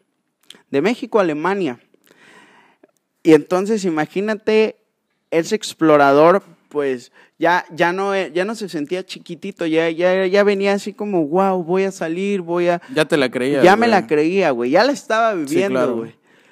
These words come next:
Speaker 1: Y empezar a conocer este rollo, creo que fue maravilloso, güey. ¿Por qué? Ahí explota la bomba.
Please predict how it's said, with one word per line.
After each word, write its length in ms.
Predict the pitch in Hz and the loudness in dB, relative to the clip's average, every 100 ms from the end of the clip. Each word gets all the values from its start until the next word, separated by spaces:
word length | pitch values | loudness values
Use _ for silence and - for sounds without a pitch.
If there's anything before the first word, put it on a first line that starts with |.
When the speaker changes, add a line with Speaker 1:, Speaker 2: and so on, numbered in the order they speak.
| _ _ | _ _
Speaker 1:
Y 160 | - 165 | -4 0
empezar 500 | 160 160 151 185 175 | 0 -2 -2 2 2
a 100 | 190 | 0
conocer 420 | 175 151 147 165 165 | -4 -8 -4 -4 -4
este 320 | 175 - 160 | -4 -6 -6
rollo, 520 | 147 160 156 156 196 - - _ | 0 0 2 0 -2 -16 -20 _
creo 200 | 156 160 | -2 0
que 100 | 165 | -4
fue 160 | - 160 | -6 -4
maravilloso, 680 | 160 151 151 165 180 - | -2 -2 0 0 0 -2
güey. 180 | 131 117 | -2 -2
¿Por 260 | - 127 127 | -6 -10 -6
qué? 280 | 175 202 - _ _ _ | -6 -6 -10 _ _ _
Ahí 320 | - 151 156 180 | 0 4 6 4
explota 540 | 175 - 160 160 156 | 0 -6 -4 0 2
la 80 | 143 | 0
bomba. 400 | 135 143 120 | 0 -4 -6